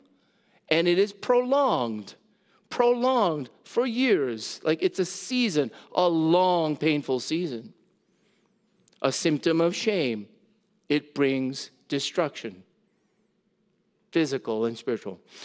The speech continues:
Doctor Brené Brown, in a book entitled Daring Greatly, she defines shame as,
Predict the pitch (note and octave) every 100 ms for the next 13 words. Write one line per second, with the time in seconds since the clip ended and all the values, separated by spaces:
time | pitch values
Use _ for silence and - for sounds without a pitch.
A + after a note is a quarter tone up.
0 | - - D#3 D#3+ F#3 D#3+ D3+ D#3 D#3+ C#3
1 | D3 D#3+ A3 F3+ C#3+ C3+ C#3+ D3 C3 C#3+
2 | D3+ C#3+ C3+ C#3 D3 D#3+ C3 C3 C3 D#3+
3 | A#3+ - - - _ - - F#3+ F3 E3
4 | D#3 D#3 D#3 D#3 - - C3+ C3 B2+ C3+
5 | - A2+ G#2+ G#2 C#3+ F#3+